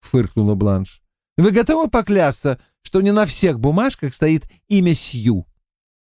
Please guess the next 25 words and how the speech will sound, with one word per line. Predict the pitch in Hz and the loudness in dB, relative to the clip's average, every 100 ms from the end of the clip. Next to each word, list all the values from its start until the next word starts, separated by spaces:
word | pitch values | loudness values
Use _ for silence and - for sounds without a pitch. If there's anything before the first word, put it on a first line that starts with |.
| _ _ _ _ _ | _ _ _ _ _
Я | 87 90 90 | 0 2 2
не | 90 | 0
стал | - - 107 131 147 | -2 -6 -2 0 0
ронять | 110 104 104 131 - | 0 0 0 -2 -4
свою | - 92 87 | -4 -2 -2
честь | - - 190 202 - - _ _ - | -4 -4 -4 -4 -12 -20 _ _ -2
голословным | 117 127 123 123 135 165 160 156 147 - | 0 0 0 0 0 0 0 -2 -2 -4
отрицанием. | 120 123 113 - 113 104 101 101 | -2 -2 -4 -4 -2 0 0 0
Я | 107 117 | 0 0
просто | 160 180 - 156 - - - | 0 0 0 -2 -4 -10 -4
с | 113 110 | -2 0
гордым | 139 165 139 123 113 | 2 2 0 -2 -2
видом | 101 131 180 175 156 - _ _ - | 0 0 0 0 -2 -6 _ _ -2
вынул | 131 143 220 196 160 143 | 2 4 4 2 2 0
из | - | -4
правого | - 135 151 143 123 117 | -4 0 2 2 0 -2
кармана | 113 120 117 113 104 101 | -2 -2 0 0 0 0
руку | 104 139 175 135 | 2 0 0 0
и | 113 | 0
бросил | 92 104 139 151 139 | 2 2 2 0 -4
все | 117 - 120 | -6 -2 -2
девять | 98 113 101 90 | 0 0 0 -2
бумажек | 85 95 101 127 123 120 | 0 2 2 0 -2 -4
на | 101 98 | -2 -2
стол. | - _ 90 85 - | -4 _ -2 -2 -4